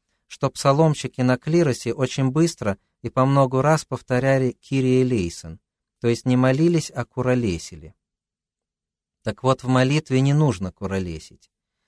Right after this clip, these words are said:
Сколько бы раз вы ни читали эту молитву, она должна быть произнесена со вниманием, благоговением и любовью, с полной отдачей. Не нужно стараться вычитать все молитвы.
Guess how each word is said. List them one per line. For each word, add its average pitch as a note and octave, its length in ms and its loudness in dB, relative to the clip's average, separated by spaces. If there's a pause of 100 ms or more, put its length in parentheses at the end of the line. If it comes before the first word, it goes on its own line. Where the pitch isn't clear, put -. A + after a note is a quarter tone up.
(160)
Сколько C#3 420 -2
бы C#3 140 0
раз C#3+ 260 2
вы B2+ 100 0
ни B2+ 120 2
читали B2+ 460 0
эту A2 200 -4
молитву, A#2+ 640 -2 (360)
она B2 220 0
должна C#3 400 2
быть C3+ 220 -2
произнесена C3 760 0
со A#2+ 160 -4
вниманием, A#2 720 2 (220)
благоговением A#2+ 920 0
и C3+ 140 -4
любовью, F#2+ 640 -6 (340)
с - 140 -20
полной C#3 420 -2
отдачей. F#2 760 -12 (1400)
Не C3 140 2
нужно E3+ 340 2
стараться D3+ 600 0
вычитать C3 520 -4
все - 240 -6
молитвы. G2+ 640 -4